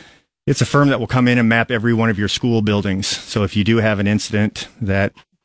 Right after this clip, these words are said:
uh, happens, that everybody is on the same page. They know which door, they know where everything's at, and it's computer mapped,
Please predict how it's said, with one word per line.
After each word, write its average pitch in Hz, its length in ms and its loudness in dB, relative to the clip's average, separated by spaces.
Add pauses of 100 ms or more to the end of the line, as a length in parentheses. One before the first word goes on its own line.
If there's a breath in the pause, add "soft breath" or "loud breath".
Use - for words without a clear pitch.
uh, 95 440 2 (340 soft breath)
happens, 117 580 0
that 98 540 -2
everybody 120 600 2
is 98 100 0
on 104 160 0
the 95 80 0
same 110 320 2
page. 113 380 0
They 101 100 0
know 95 160 2
which 104 300 -2
door, 107 260 2
they 95 160 0
know 95 360 0 (360 loud breath)
where 104 100 2
everything's 107 360 0
at, 101 100 0
and 80 80 -2
it's 92 140 -8
computer 110 360 0
mapped, 101 540 0